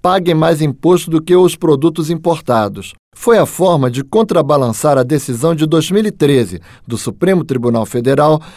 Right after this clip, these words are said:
que declarou inconstitucional a inclusão do I C M S na base de cálculo do pis, pasep e cofins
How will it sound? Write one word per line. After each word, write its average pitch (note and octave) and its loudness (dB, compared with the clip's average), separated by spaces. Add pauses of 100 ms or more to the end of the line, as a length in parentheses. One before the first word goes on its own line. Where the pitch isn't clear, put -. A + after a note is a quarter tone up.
(140)
que G3+ 0
declarou F#3+ 4
inconstitucional D#3+ 0 (280)
a F3+ 2
inclusão G3+ 2
do F#3 0 (100)
I A3+ 0
C G3+ 0
M C3+ 0
S C#3 0
na C#3+ 0
base D#3+ 0
de D#3 -4
cálculo A#2+ -2
do A2+ -6
pis, G#3+ -4
pasep C3+ -2
e B2+ -10
cofins F#3 -2